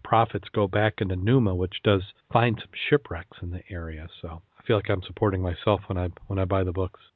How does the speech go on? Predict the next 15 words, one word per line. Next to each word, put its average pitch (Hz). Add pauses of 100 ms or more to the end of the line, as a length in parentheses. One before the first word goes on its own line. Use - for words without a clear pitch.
(480)
We 131
also 127
had 131
on 123
the 117
Scuba 127
Obsessed 120 (100)
fan 143 (220)
map, 104 (280)
uh, 101 (100)
some 104
more 104
people 107
this 95
week 104